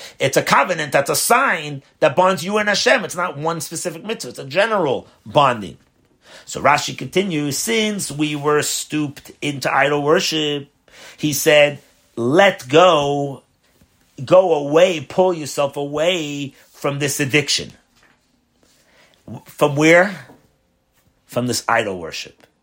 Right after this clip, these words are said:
Not just any bad, specific to this idol stuff. We learned already in Parshas Va'era, we learned that these cattles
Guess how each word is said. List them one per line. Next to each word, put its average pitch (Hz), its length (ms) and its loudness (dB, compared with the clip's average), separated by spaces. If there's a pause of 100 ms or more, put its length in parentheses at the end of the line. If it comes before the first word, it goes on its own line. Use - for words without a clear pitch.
(500)
Not 165 220 -8
just - 300 -8 (120)
any 123 240 0
bad, 87 480 -4 (340)
specific - 920 -6 (600)
to 113 120 -6
this 98 260 -6
idol 110 300 2
stuff. - 420 -10 (880)
We 120 140 0
learned 185 280 4
already 135 360 4
in 107 100 -6
Parshas 143 480 -2
Va'era, 139 500 0
we 113 140 -8
learned 123 420 -6 (720)
that 120 360 0
these 151 260 -8
cattles 143 720 0